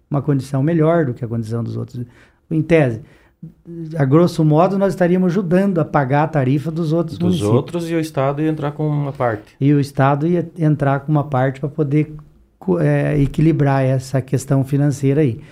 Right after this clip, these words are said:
Speaker 1: Mas a gente não sabe exatamente o que que tá no contrato e nem que tipo de subsídio seria isso e nem que valor que seria,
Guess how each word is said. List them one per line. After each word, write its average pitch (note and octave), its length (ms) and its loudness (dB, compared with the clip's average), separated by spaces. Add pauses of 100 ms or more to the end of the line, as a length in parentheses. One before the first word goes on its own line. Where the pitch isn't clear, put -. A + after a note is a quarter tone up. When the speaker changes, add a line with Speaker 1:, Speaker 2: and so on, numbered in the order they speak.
(300)
Speaker 1:
Mas D#3+ 420 4
a D3+ 60 2
gente C#3 260 0
não D#3 160 4
sabe C#3+ 400 0
exatamente C3+ 600 0
o - 20 -20
que C#3+ 100 -2
que - 100 -6
tá C3 140 0
no C3 100 0
contrato F3 760 0
e E3+ 140 0
nem E3+ 380 2 (320)
que G3 120 -2
tipo G3+ 280 0
de D3 60 -8
subsídio E3 480 0
seria D#3 300 2
isso D#3+ 260 0
e E3+ 40 0
nem E3+ 120 0
que E3+ 80 -6
valor D#3 400 2
que D#3 80 -8
seria, B2+ 320 -2